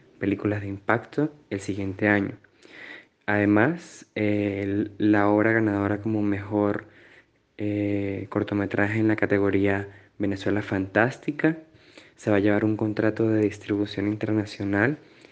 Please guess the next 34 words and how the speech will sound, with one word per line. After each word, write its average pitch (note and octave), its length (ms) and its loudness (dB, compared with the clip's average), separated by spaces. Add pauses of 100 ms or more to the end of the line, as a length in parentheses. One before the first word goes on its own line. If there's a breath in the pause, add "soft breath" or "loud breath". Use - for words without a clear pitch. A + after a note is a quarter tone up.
(240 loud breath)
con G#2 540 0
una G2+ 300 0
distribuidora G2+ 920 0 (440 loud breath)
de G#2 100 2
Argentina, A#2 760 4 (160)
la G2 140 -2
cual, G2+ 300 0
bueno, G2+ 180 0
durante G2 340 -2
un G2+ 140 2
año C#3 280 4 (440 loud breath)
van, G2 400 -2 (100)
eh, G2 540 -6
va G2+ 60 6
a G2+ 80 0
tener G#2 260 2
un G2+ 60 -2
recorrido, G2+ 560 0 (260)
eh, G#2 540 -8
festivales G2 560 0
de G2+ 60 -8
género G2+ 500 0
en G2 80 -2
el G2 100 -2
mundo B2+ 480 0 (760 loud breath)
de G2+ 140 -4
la G2 100 0
mano G2 280 2
de G2 100 0
esta G2 220 -4
distribuidora G2 640 0
aliada F#2+ 320 -2
al F#2 80 -2
festival. - 540 -6